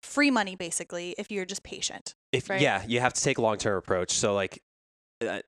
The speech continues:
Speaker 2: and it's funny, I just, um, I have a really cool graph with this of, like, how the stock market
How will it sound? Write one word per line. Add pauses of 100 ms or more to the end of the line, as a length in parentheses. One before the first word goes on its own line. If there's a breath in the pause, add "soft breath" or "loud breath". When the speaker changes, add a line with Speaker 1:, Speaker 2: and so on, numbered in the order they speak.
Speaker 2:
and
it's
funny,
I
just,
um,
I
have
a
really
cool
graph
with
this
of,
like,
how
the
stock
market